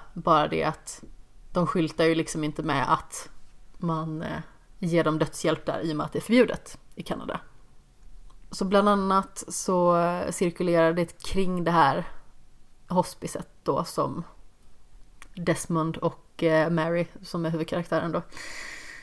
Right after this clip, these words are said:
eh, har hand om. Och Mary är också gravid. Så hon, eh, har rätt mycket att tänka på. Hon har,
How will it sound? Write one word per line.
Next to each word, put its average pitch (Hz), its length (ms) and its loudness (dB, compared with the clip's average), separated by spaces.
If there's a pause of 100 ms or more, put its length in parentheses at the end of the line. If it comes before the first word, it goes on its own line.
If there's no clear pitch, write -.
(240)
eh, 180 320 -2 (800)
har 185 220 2
hand 185 300 0
om. 240 320 4
Och 190 160 -4
Mary 190 360 2
är 196 60 2
också 196 260 0
gravid. 180 640 2 (2250)
Så 185 180 -4
hon, 175 360 -2
eh, 175 400 -4
har 180 320 2
rätt 180 320 -2
mycket 185 220 0
att 170 60 -2
tänka 175 360 0
på. 175 220 2
Hon 185 220 4
har, 175 160 0